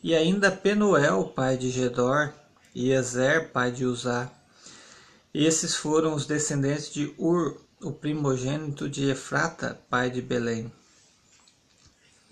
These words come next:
Azur, pai de Tecoa,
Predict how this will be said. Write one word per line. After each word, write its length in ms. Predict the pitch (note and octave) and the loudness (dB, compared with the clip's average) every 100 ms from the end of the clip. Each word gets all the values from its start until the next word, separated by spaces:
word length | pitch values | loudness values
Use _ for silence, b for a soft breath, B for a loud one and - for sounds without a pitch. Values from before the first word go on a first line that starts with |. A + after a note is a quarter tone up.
| - - B B B | -20 -20 B B B
Azur, 800 | - D3+ C#3+ B2 C#3+ F#3 F#3 B2+ - _ _ _ _ _ _ _ _ _ _ _ _ | 0 2 2 0 2 4 4 0 -6 _ _ _ _ _ _ _ _ _ _ _ _
pai 240 | C#3 B2+ B2+ | -4 -2 -2
de 140 | C3+ | -4
Tecoa, 760 | - A#2 - D#3 E3 C3 B2 | -6 -8 -4 0 2 0 -2